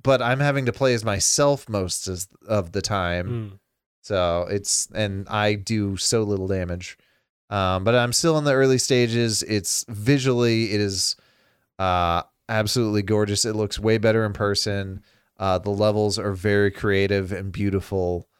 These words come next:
Speaker 1: Um, and the, the voice acting and the mocap, like, it's really hard to r-, tell with the mocap until you have it in front of you, but the mocap and the facial animation is just really good, well written, well acted. So I,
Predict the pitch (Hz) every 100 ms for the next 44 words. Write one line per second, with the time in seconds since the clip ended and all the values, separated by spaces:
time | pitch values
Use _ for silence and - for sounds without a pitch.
0 | _ _ _ _ _ 92 90 87 85 85
1 | 90 104 95 92 92 90 92 107 117 113
2 | 107 101 107 101 95 101 104 113 92 90
3 | - 98 95 92 - - _ 156 - 147
4 | 190 196 156 147 143 131 117 110 107 110
5 | 117 - 127 117 110 104 101 104 127 107
6 | 110 101 101 95 101 98 92 104 101 104
7 | 113 104 95 104 104 110 101 101 90 104
8 | 98 98 92 92 90 - 92 90 - _
9 | _ - 92 90 101 98 92 98 95 92
10 | 92 95 95 90 92 95 95 90 82 82
11 | - 87 85 - 92 87 85 - _ _
12 | _ _ _ 101